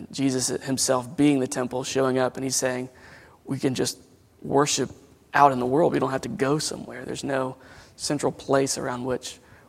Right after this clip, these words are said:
worship will center." And no longer is worship going to be acceptable as me-, as a mere outward form. Jesus is making this an inward form. He is now saying worship is something that comes out of your heart, not something that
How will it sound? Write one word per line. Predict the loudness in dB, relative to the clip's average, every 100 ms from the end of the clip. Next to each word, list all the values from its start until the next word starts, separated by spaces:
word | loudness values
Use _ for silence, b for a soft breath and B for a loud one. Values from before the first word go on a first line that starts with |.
| _
worship | -4 -2 -4 -6
will |
center." | -4 -4 -6 -8 -14 -18 b b b b b
And | 0
no | 4 4
longer | 4 2 0 0
is | 0
worship | 0 0 -2 -4
going | -2 -2
to | -4
be | -4 -4 -4
acceptable | -4 2 2 2 -2 -2
as | -2
me-, | -6 -6
as | -4
a |
mere | -4 -4 0
outward | 0 0 -4
form. | -8 -8 -8 -10 -14 B B B B B _
Jesus | 2 2 2
is | -2 -2
making | -4 -6 -10
this | -12 -14 -16 B B B -6
an | -2
inward | 0 0 0
form. | -4 -8 -10 -12 -16 -20 -10
He | -2 0
is | -2
now | -2 -2
saying | -2 -4 -6 -8 -12 -4
worship | -2 -2 -6 -8 -8
is |
something | -4 -4 -4
that | -6
comes | -8 -6
out | -4 -4
of | -6
your | -12
heart, | -6 0 0 0 -12 B B B B B B B B B
not | -4 0 2
something | 0 0 -4 -4
that | -4 -6